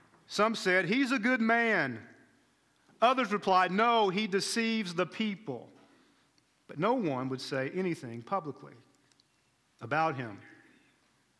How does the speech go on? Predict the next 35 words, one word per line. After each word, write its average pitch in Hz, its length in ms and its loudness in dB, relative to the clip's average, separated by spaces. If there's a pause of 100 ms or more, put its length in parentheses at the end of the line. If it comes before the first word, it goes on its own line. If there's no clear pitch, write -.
(140)
for 135 140 -6
fear 185 360 -2
of 135 100 -6
the 151 80 -2
leaders. 156 560 -4 (1300)
Not 170 160 4
until 202 300 0
halfway 185 420 2
through 190 200 -4
the 156 100 -2
festival 196 500 0
did 160 140 -2
Jesus 202 340 -4
go 208 240 0
up 190 200 2
to 190 80 -6
the 175 100 -4
temple 202 340 -4
courts 151 400 -2
and 165 100 -2
began 147 420 -2
to 175 100 -8
teach. - 680 -8 (1300)
The 139 100 -4
Jews 226 380 -2
there 156 280 0
were 143 180 -2
amazed, 131 680 -4 (1300)
and 135 100 -4
they 147 140 2
asked, 131 380 -2
'How 196 300 2
did 160 180 -4
this 143 200 -4
man 131 540 -6